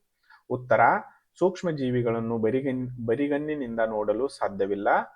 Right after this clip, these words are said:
ಅವುಗಳನ್ನು ಕೇವಲ ಸೂಕ್ಷ್ಮ ದರ್ಶಕ ಯಂತ್ರದ ಮೂಲಕ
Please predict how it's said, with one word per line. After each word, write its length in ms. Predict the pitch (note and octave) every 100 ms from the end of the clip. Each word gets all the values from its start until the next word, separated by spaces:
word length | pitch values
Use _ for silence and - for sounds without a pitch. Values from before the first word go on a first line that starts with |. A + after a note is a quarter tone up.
| _ _
ಅವುಗಳನ್ನು 720 | C3 F3+ F#3 D3+ C#3+ D3 F3+
ಕೇವಲ 720 | A3 _ - D3 D3+ C#3 B2+ D3+
ಸೂಕ್ಷ್ಮ 560 | - D#3 E3+ - F3
ದರ್ಶಕ 600 | D#3+ C3 C3+ - C3 A#2 G#2+ G#2+ C3 - A2+
ಯಂತ್ರದ 420 | A#2+ A#2 A#2 G#2
ಮೂಲಕ 500 | G2+ B2 D3+ C#3